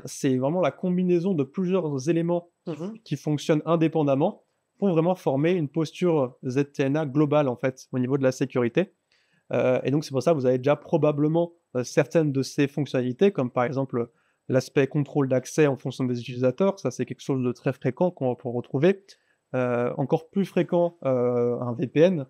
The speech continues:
Speaker 1: Euh, voilà, euh, généralement, c'est, c'est très ancré. Tout le monde a un V P N S S L, enfin, ou, euh, un V P N pour la partie gestion des utilisateurs nomades, c'est quelque chose de, de très courant. Euh, pareil pour la partie O T P.
Speaker 2: Mhm.
Speaker 1: Euh, voilà, on, c'est de plus en plus fréquent de, de retrouver des,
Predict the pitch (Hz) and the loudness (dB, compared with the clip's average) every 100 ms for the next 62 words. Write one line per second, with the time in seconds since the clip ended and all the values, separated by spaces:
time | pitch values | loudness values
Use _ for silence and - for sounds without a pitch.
0 | - 123 117 127 139 120 120 120 131 120 | -6 -4 -2 0 2 0 -2 -4 -4 -2
1 | 123 127 139 127 117 _ _ _ - 135 | -2 -2 -2 -4 -4 _ _ _ -6 -4
2 | - 139 135 123 180 175 143 139 143 127 | -2 0 0 0 0 -2 -2 0 0 0
3 | 123 135 127 147 131 - 131 - 151 131 | -2 -2 0 0 0 -2 -4 0 0 0
4 | - 117 _ _ _ - 127 123 127 113 | -2 -6 _ _ _ -4 -2 0 0 -2
5 | - - _ _ - - 117 120 139 151 | -6 -16 _ _ -8 -6 -4 0 0 2
6 | 151 151 - 127 123 127 - 147 127 135 | 2 0 -2 -2 -2 -4 -4 -2 0 0
7 | 151 135 127 123 131 127 117 123 156 180 | 0 0 -2 0 0 0 -2 0 0 0
8 | - 127 - 127 120 117 120 139 - 131 | -4 -8 -4 -2 -2 -2 -4 -4 -4 -2
9 | 156 196 _ _ _ _ _ _ - 123 | 0 -2 _ _ _ _ _ _ -2 0
10 | 120 120 117 117 120 147 135 147 135 - | 0 -2 -2 -4 -2 0 2 2 0 0
11 | 127 127 135 - 151 165 143 156 147 220 | 0 0 -4 -6 -4 -2 0 0 2 0
12 | 226 _ - 165 127 123 120 120 123 117 | 0 _ -6 -2 0 0 0 0 0 -2
13 | 117 120 151 123 117 131 - 135 123 120 | -2 0 0 0 -4 -10 -6 -4 -4 -4
14 | - 143 135 - 151 - 135 151 147 127 | -2 -2 -2 -4 -4 -2 0 0 -2 -2
15 | 123 120 123 127 127 139 135 127 120 | -4 -4 -2 -4 -2 0 0 0 -4